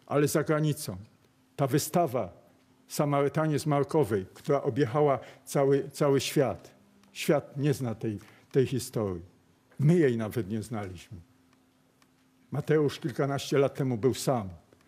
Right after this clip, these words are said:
Zaczął od pomnika, potem było muzeum. I tej aktywności się nie bójmy, proszę państwa, bo to przyniesie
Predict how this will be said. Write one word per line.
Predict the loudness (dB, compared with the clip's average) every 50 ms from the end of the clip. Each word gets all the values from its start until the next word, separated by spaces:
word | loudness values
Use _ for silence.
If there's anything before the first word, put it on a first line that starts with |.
| -20 -20 -18 -8
Zaczął | -2 -2 -2 0 0 -2 -2 -2
od | -4 -6
pomnika, | -6 -4 -2 0 0 0 -2 -2 0 0 0 0 -2 -6 -16 -20 _ _
potem | -6 -6 -2 -2 -2 -2
było | 0 2 2 2 2 2 0 -4 -12 -20 -20 _ -4
muzeum. | -2 -2 0 2 2 2 2 2 -2 -4 -8 -12 -18 _ _ _ _ _ _ _ _ _ _ _ _ _ _ _ _ _ _ _ _ _ _ _ _ _ _ _ _ _ -2
I | 0 0 0 0 -2 -6 -12 -18 -20 _ _ _ _ _ _ _ _ _ _ 2
tej | 4 6 6 6 4
aktywności | 0 -4 -4 -4 -4 0 2 2 2 0 0 -6 -12 -14 -14 -14 -16 -16 _ _ _ _ _ -10
się | -6 0 4 4 6 6 6 4 2 -2 -8 -18 -20 -20 _ _ _ _ 2
nie | 2 2
bójmy, | 4 6 4 4 4 4 0 -2 -4
proszę | -6 -10 -12 -10 -12 -12
państwa, | -12 -12 -12 -14 -16 -20 -20 -20 -20 -20 _ -20 _ _ _ _ _ _ _ _ _ _ _ -6
bo | 0 2 4 4 4 2
to | 2 2 2 2
przyniesie | 2 -2 -2 0 2 2 2 2 0 0 2 2 2 2 0